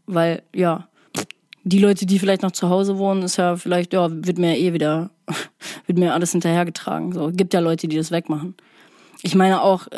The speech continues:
auf der Psychedelic Experience, klar war die Cycling-Crew da, die halt hinterherräumt in dem Sinne. Aber warum müssen wir denn dafür erstmal sorgen, dass hinterhergeräumt werden muss? Wieso kann nicht jeder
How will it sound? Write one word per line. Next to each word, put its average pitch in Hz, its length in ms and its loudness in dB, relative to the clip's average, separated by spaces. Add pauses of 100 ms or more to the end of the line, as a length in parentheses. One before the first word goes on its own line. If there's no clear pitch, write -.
auf - 160 -2
der 190 80 2
Psychedelic 180 520 -2
Experience, 190 580 0
klar 185 320 0
war 170 220 2
die 160 420 0 (120)
Cycling-Crew 175 760 -2
da, 170 280 -2
die 180 260 -4
halt 160 380 -4 (520)
hinterherräumt 175 800 2
in 165 160 -2
dem 175 180 2
Sinne. 180 380 0
Aber 165 400 0
warum 180 560 2
müssen 208 340 2
wir 185 140 2
denn 170 120 2
dafür 170 320 -2
erstmal 165 380 0
sorgen, 185 680 0
dass 170 200 0
hinterhergeräumt 170 800 0
werden 156 180 -2
muss? 180 300 -2 (500)
Wieso 220 220 4
kann 196 200 0
nicht 180 220 -4
jeder 196 640 2